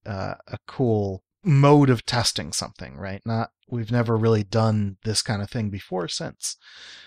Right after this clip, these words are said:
Um, hopefully we will in the future. So yeah, one of the interesting things is that when you take that, uh, the tail cone off, you end up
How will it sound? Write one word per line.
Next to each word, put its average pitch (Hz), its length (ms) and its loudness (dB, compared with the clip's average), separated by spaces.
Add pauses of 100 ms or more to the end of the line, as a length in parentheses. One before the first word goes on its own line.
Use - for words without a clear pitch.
(320)
Um, 92 260 -14
hopefully 139 360 0
we 120 100 2
will 113 140 2
in 104 80 -2
the 98 40 -6
future. - 340 -12 (100)
So - 120 2
yeah, 170 220 6
one 165 180 6
of 190 60 4
the 196 100 2
interesting 170 380 2
things 143 300 0
is 120 140 0
that 127 120 2
when 127 100 0
you 120 100 0
take 165 320 -2
that, 120 280 2 (160)
uh, 107 200 -2
the 104 100 -4
tail 170 260 0
cone 120 320 -2
off, 107 460 -4 (560)
you 139 260 2
end 143 180 4
up 135 200 2